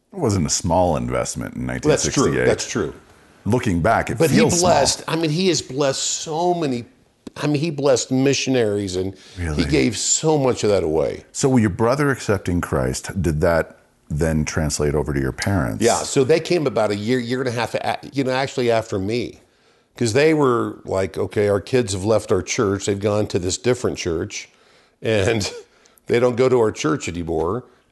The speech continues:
Speaker 2: And what's going on?" So they started to come to our church a little bit more often 'cause they were just curious. And
Speaker 1: Yeah.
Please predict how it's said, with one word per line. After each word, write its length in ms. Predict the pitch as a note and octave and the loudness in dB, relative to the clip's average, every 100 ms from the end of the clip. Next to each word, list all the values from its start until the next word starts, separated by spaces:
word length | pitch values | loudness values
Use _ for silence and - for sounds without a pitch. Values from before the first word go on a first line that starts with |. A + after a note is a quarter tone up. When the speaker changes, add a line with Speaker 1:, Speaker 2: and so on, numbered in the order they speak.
| _ | _
Speaker 2:
And 480 | A#2 A#2+ A2 G#2+ F2 | 2 4 2 0 -4
what's 300 | F2+ G#2+ - | -4 -4 -2
going 260 | B2 A#2 | 0 2
on?" 220 | A2+ B2 G#2+ | 2 0 0
So 120 | A#2 | -2
they 80 | A#2 | -2
started 360 | - B2+ A2+ | 0 0 0
to 60 | G#2 | -6
come 240 | - B2 | -2 0
to 60 | B2 | 2
our 120 | C3+ | 0
church 340 | C#3+ C3+ A2+ - | -2 -4 -4 -4
a 60 | |
little 180 | A2+ B2 | -2 0
bit 100 | B2 | 0
more 200 | A#2+ A#2+ | 0 2
often 380 | G#2+ G#2+ - F2 | 2 2 -2 -6
'cause 140 | G2+ | -4
they 80 | G2+ | -4
were 120 | G2 | -2
just 200 | G#2 F#2 | -2 -4
curious. 560 | - A#2 A#2 F2+ E2 - | -2 0 2 0 -2 -4
And 200 | G2 F#2 | -6 -6
Speaker 1:
Yeah. 240 | C3+ C3 | -2 -2